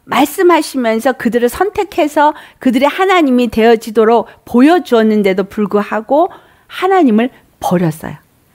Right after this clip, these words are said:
그리고 다른 신을 섬겼어요. 다른 신을 섬기는 이방인들이 섬기는 신을 섬겼다 이 말이에요. 그러니까 하나님이 "너희는 내가 너의 여호와, 너의 하나님인데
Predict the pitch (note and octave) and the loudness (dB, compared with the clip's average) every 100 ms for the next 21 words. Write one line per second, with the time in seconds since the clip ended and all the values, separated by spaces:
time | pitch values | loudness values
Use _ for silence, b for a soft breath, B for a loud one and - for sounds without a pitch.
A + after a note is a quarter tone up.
0 | b - B3+ B3+ - A#3 C#4+ D4 C#4 B3 | b -2 0 0 -2 0 2 2 0 -2
1 | C4+ B - - F#4 G4 C4+ - D#3 F#3 | -4 B -10 -2 0 0 -4 -6 -12 -14
2 | _ _ _ - - B3 F4 G4 E4 D4+ | _ _ _ -10 -4 2 2 2 0 0
3 | - F4 E4+ C#4+ C4 B B - A#3+ B3+ | -2 0 2 2 0 B B -2 2 2
4 | A3+ C4+ C4+ C4+ A#3 G#3 F3+ G3 F3+ F3+ | 2 0 2 2 2 2 2 2 2 0
5 | - _ _ C#4+ E4+ G4 _ _ _ - | -12 _ _ 2 2 0 _ _ _ -10
6 | - E4+ D#4+ A#3 - E4+ D#4 A3+ G3 F3 | 0 0 2 -2 -2 -2 -2 -2 -4 -2
7 | F#3+ E3+ D3 C#3 A2 F3 b b b - | -2 -2 -2 -6 -12 -16 b b b -2
8 | G#3+ G#3 G#3+ D4+ D4+ G#3+ G3 G#3 E3+ b | -2 -2 -4 0 0 0 -2 -2 -4 b
9 | b b - G3 A3 C4 A#3+ F3 G3+ A#3+ | b b 0 2 4 2 0 0 0 2
10 | D4+ C#4+ G3 G#3+ G#3+ D#3+ E3 - F3+ E3+ | 2 2 2 2 2 0 -2 -4 -2 0
11 | G#3+ C4 C4+ D4+ D4+ A3+ F#3 F#3 G#3 A3+ | 2 2 0 0 0 0 0 0 0 -2
12 | - | -4